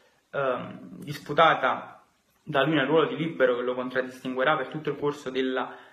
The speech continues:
ehm, esperienza italiana, eh, nella quale diventerà uno dei, ovviamente uno dei migliori difensori del campionato,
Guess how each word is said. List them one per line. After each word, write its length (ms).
ehm, 580
esperienza 580
italiana, 720
eh, 380
nella 240
quale 260
diventerà 420
uno 220
dei, 720
ovviamente 480
uno 80
dei 100
migliori 220
difensori 340
del 140
campionato, 580